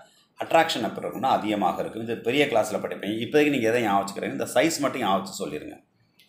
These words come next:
இந்த configuration தான் சைஸ் எப்படி இருக்கு? ஸ்மாலரா இருக்கு. இந்த configuration தான் சைஸ் எப்படி இருக்கு? லார்ஜரா இருக்கு. சைஸ் ஸ்மாலரா,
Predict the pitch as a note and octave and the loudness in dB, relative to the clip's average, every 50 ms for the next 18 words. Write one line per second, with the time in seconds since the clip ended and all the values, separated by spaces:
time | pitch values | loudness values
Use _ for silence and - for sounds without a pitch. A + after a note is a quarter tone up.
0 | _ _ _ - G2 G#2 B2 B2 - B2+ C3 B2+ - B2+ A#2+ A#2+ A2+ A#2 A2+ A2 | _ _ _ -4 0 2 4 4 6 4 4 2 0 -2 -2 -2 -2 -2 -2 0
1 | C3+ C3 - A#2 A#2 A#2+ - A#2 G2 G#2+ G2+ G2+ G2 G#2+ G#2+ - - A2 G#2+ A2 | 0 0 2 0 0 0 0 -2 -2 -4 -4 -6 -4 -6 -6 -6 -2 2 4 6
2 | A2+ A2 G#2 F#2+ F#2 F2 - - D#3+ E3 - - _ _ _ _ _ _ - G#2+ | 6 6 6 4 2 2 0 -4 -6 -6 -6 -12 _ _ _ _ _ _ -2 2
3 | A#2 C3 B2+ - B2+ C3 A#2+ B2+ A#2 A2+ A2 G2+ G#2+ A2+ A#2+ - - A#2 B2 A#2+ | 2 2 4 4 2 2 2 0 -4 -4 -4 -4 -4 -4 -2 0 0 0 0 2
4 | - A2 G2 - G#2 - F#2+ F#2+ F#2+ G2 G2 G2 F#2+ G2 A2+ A2+ G2+ A2 F#2 F2 | -2 -2 -2 -4 -6 -6 -6 -4 0 0 2 4 6 6 6 6 4 2 2 2
5 | E2+ E2 - - F#2 F#2 G2+ - - - _ _ _ _ - - - A#2 B2+ E3 | 2 2 0 -2 -4 -4 -4 -4 -10 -18 _ _ _ _ -8 0 4 4 4 4
6 | F3+ F3 - - - A2 A2+ A2+ A#2 A#2 A2+ G#2+ G#2 | 4 0 -4 -6 -2 4 6 6 8 8 6 6 6